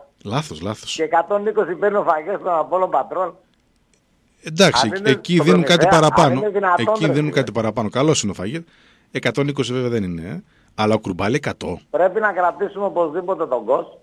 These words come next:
Speaker 1: Τριάντα πέντε χρονών.
Speaker 2: Ναι, ρε φίλε, γιατί;
Speaker 1: Δεν ξέρω.
Speaker 2: Δεν ξέρεις.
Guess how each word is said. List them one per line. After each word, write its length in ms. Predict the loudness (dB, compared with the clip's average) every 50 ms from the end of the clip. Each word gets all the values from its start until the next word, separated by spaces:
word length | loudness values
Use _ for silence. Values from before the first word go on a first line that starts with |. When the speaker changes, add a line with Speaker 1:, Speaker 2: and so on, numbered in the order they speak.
| _ _ _ _ _ _ _ _ _ _ _ _ _ _ _ _ _ _
Speaker 1:
Τριάντα 300 | -4 -2 0 0 0 0
πέντε 160 | 2 2 2
χρονών. 400 | 2 2 2 2 2 2 2 -2 _ _ _ _ _ _ _ _ _
Speaker 2:
Ναι, 240 | -4 0 0 2 2
ρε 100 | 0 -2 -6
φίλε, 200 | -6 -6 -6 0
γιατί; 400 | 0 -2 -2 -2 -10 -14 -14 _ _ _ _ _ _ _ _ _ _ _ _ _ _ _ _
Speaker 1:
Δεν 180 | _ -10 -8 -8
ξέρω. 240 | -6 -8 -8 -8 -12 -14 _ _ _ _ _ _ _ _ _ _ _ _ _ _
Speaker 2:
Δεν 120 | -8 -6
ξέρεις. 320 | -4 0 0 0 0 -2